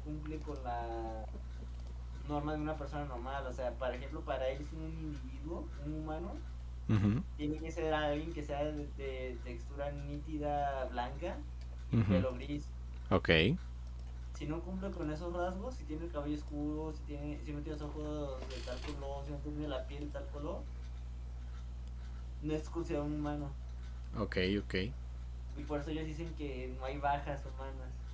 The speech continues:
Speaker 2: Ah,
Speaker 1: Y ahí
Speaker 2: ok.
Speaker 1: empieza a haber como conflictos morales.
Speaker 2: No, ya, pues, con razón. <laughs>
Speaker 1: Ajá,
Speaker 2: Dices,
Speaker 1: ajá.
Speaker 2: "Ok, un golpe duro".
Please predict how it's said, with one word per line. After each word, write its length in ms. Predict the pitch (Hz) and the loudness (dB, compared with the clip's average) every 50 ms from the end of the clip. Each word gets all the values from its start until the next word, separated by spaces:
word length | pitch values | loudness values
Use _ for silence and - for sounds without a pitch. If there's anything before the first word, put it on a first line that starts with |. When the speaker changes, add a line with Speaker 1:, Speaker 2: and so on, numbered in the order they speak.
| - - - - - - - - | -6 -6 -6 -6 -6 -6 -2 4
Speaker 2:
Ah, 320 | 107 113 123 135 139 143 139 | 6 10 10 12 12 12 12
Speaker 1:
Y 40 | 127 | 12
ahí 120 | 113 110 | 12 12
Speaker 2:
ok. 160 | 104 - 160 156 | 12 10 8 0
Speaker 1:
empieza 140 | - - 160 | 0 0 0
a 20 | |
haber 160 | 151 151 156 | 0 0 -2
como 240 | 160 170 170 156 147 | -2 -2 -2 -2 0
conflictos 520 | 151 151 147 147 151 151 147 165 170 156 160 | 0 -2 -2 0 -2 -2 0 -2 -2 -2 -2
morales. 1120 | 143 131 131 131 131 131 139 147 147 147 147 143 147 147 143 143 143 147 143 - - - - - - - - - - - - - - | 0 0 2 4 6 6 4 4 2 2 2 4 4 2 2 0 0 -2 -2 -4 -6 -6 -6 -6 -6 -6 -6 -6 -6 -6 -6 -2 4
Speaker 2:
No, 200 | 165 165 120 - - - - - | 8 8 8 8 6 -2 -2 4
ya, 280 | 90 95 95 92 90 - - | 6 8 10 10 8 6 4
pues, 140 | - 85 - | 0 -2 0
con 160 | - 92 87 | 2 2 2
razón. 340 | 87 87 87 - 117 113 - - - - - - - | 4 4 4 6 6 4 4 2 -4 0 0 4 8
<laughs> 500 | 170 170 - - 160 - - - - 120 - - - - - - - - | 10 10 12 12 10 10 8 2 2 2 2 2 -2 -2 -2 -4 -4 -2
Speaker 1:
Ajá, 480 | - - - - 139 135 135 - - - - - | -2 -2 0 0 0 0 0 -2 -4 -4 -2 -2
Speaker 2:
Dices, 320 | 98 92 - 92 90 - | -2 0 2 4 4 4
Speaker 1:
ajá. 20 | 98 | 4
Speaker 2:
"Ok, 160 | 85 - 98 92 92 92 82 - - - - - - - - - - - - - - - - | 6 8 10 10 10 10 8 4 0 -6 -6 -6 -6 -6 -6 -6 -4 -4 -6 -6 -4 0 2
un 60 | 95 | 8
golpe 300 | 92 95 92 87 - 95 | 10 10 10 10 8 8
duro". 320 | 87 90 90 87 85 78 | 10 10 10 10 10 8